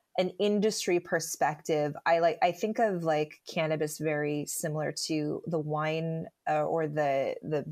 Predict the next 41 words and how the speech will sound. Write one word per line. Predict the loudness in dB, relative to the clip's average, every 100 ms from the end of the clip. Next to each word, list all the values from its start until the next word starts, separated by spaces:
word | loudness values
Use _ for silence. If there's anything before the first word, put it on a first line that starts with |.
| -14 _ -4
kind | -4
of | -4
craft | 0 0 0 -2
beer | 0 0
industry. | 0 -2 -4 -2 0 0
It's | -2 0
like | 0 -2 -10 -14 -12 -4
tannins | 0 2 2 2
are | 2 0
to | -2
wine | 2 2 4 2 0
as | -2
terpenes | 0 0 2 -2 0
are | 2 2 0 -2 -2
to | -2 -2
cannabis, | -2 0 2 4 4 2 0
as | -2 -2 -4
hops | -2 0 0 -4
are | -2 0 -2 -4
to | -8
craft | -4 -2 -2 -4
beer. | 2 4 6 4 2 -12 -14 -10 2
Um, | 4 4 2
and | 0 0
sometimes | 0 0 0 0 -2
some | -2
of | 0
the | 0
best | 2 0 0 -2
way | 0 0
to | -2 0
get | 0 2
that | 0 0
education | -2 -4 -6 -6 -6 -8 -4
out | -4 0
there | 2 2
in | 2 -2
a |
really | -2 -2 0 0 0
practical | -2 -2 -2 -2 -4 -2 -6
form | -4 -2 0 -2